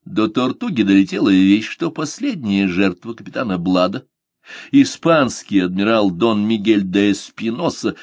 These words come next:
особенно жестоко пострадавший от его руки, объявил награду в восемьдесят тысяч испанских реалов тому, кто сумеет взять капитана Блада живым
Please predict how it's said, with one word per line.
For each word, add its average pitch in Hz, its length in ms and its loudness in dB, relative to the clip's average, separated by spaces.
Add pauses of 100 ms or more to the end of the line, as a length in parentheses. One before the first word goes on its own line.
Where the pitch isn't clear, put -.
(160)
особенно 113 460 0
жестоко 120 720 0
пострадавший 98 800 -4
от 82 120 -10
его 85 200 -4
руки, 85 480 -8 (360)
объявил 110 540 2
награду 110 720 2
в 92 320 0
восемьдесят 165 840 0
тысяч 143 380 -6
испанских 123 720 -4
реалов 113 480 0 (300)
тому, 92 180 -2
кто 95 140 -4
сумеет 92 360 0
взять 95 440 -2
капитана 107 380 -8
Блада 98 340 -2
живым 92 400 0